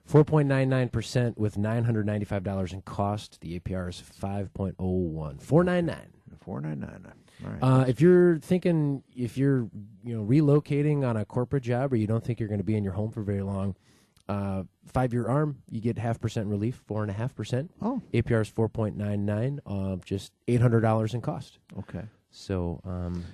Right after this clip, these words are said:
Speaker 2: An alternative for a few people to consider.
Speaker 1: Well, and I, you know,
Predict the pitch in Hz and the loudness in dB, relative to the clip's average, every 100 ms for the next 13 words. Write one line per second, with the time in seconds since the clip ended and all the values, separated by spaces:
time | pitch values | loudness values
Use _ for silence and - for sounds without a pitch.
0 | - _ - 135 - 117 110 113 117 - | -20 _ -2 -2 -2 -2 0 0 0 -2
1 | 123 - - 196 170 - 101 - 80 76 | -2 -2 -4 -2 -2 -2 -4 -4 -6 -6
2 | 82 73 - 60 113 _ _ - - 185 | -8 -8 -10 -10 -12 _ _ -20 -4 6
3 | 175 156 160 - 147 127 98 92 | 6 6 2 -4 -4 -2 -2 -4